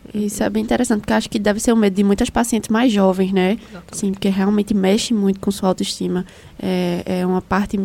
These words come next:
Speaker 1: muito importante do, do, do seu corpo e que representa muito, né? Pra gente, enquanto mulher, a
Speaker 2: É,
Speaker 1: feminilidade.
Speaker 2: a feminilidade é, é, a, é muito vinculada, né?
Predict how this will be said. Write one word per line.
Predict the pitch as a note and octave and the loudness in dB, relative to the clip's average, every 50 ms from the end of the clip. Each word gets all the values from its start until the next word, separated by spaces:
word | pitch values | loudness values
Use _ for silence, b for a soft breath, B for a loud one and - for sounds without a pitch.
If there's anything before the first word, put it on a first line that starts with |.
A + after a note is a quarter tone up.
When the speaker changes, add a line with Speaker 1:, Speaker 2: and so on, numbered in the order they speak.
| F#3+ G3 - | -4 -6 -4
Speaker 1:
muito | G#3 G3 G3 G3 G3 | -2 0 0 0 0
importante | G3 - G3+ G3+ G3 G3+ F#3 F3+ F#3+ | 0 -2 0 0 2 2 0 0 0
do, | F#3+ F#3+ F#3 F3+ F3+ | -6 -6 -6 -6 -6
do, | - - - G3 F#3 F3+ | -8 -8 -8 -6 -6 -4
do | F3 F#3+ F#3+ | -4 -4 -4
seu | - - F#3 F3 | -2 -2 -4 -4
corpo | - - F#3 G3 - G#3+ | 0 0 0 0 0 -2
e | G3 | 0
que | G3+ | 0
representa | G3 F#3+ F#3+ G3+ G3+ G3+ G3 F#3+ A3+ A#3 | 0 0 2 2 2 4 4 4 4 4
muito, | A3 G3 F#3+ F#3+ F#3+ F#3 | 4 4 4 4 2 2
né? | F3+ F3+ G3+ B B B B B B | 0 0 -2 B B B B B B
Pra | B - F3+ | B -6 -2
gente, | F#3 F#3 F3+ G3 | -2 -2 -2 -2
enquanto | F#3 - G3 F3 - G3 | -2 0 0 0 2 2
mulher, | F#3 F3+ F3+ E3+ F3 | 0 2 2 2 0
a | |
Speaker 2:
É, | F3 | 0
Speaker 1:
feminilidade. | - - F3+ F#3 F#3 F#3+ F3+ F#3+ G3 F#3+ F3+ | 0 0 0 2 2 4 4 4 4 4 6
Speaker 2:
a | F3+ F3+ F3+ | 6 6 6
feminilidade | F#3 F3+ F#3 G3+ F#3+ G3 F#3 F3+ E3+ F3 F#3+ G3 | 6 6 4 4 2 -2 -4 -4 -6 -4 -2 -2
é, | G3 | -2
é, | G3 F#3+ F#3 - - F3+ F3+ F3+ F#3 - - | 0 -2 -2 -4 -4 -4 -4 -6 -6 -4 -2
a, | F#3 F#3 F3 F3 F3+ F3+ F3 F3 - - - - - - - - - - - - | 0 0 0 0 0 -2 -4 -6 -8 -12 -16 -20 -20 -20 -20 -20 -20 -20 -16 -8
é | - G3 | -4 -2
muito | G3+ A3 C4+ C#4+ D#4 C4+ | 0 0 0 0 0 -2
vinculada, | C#4 C#4+ C#4+ E4 D#4+ C#4+ G#3 E3 E3 D#3+ D#3 D#3 | -2 -2 -2 -2 0 0 0 0 0 -2 -4 -4
né? | E3+ F3 F#3+ | -4 -4 -6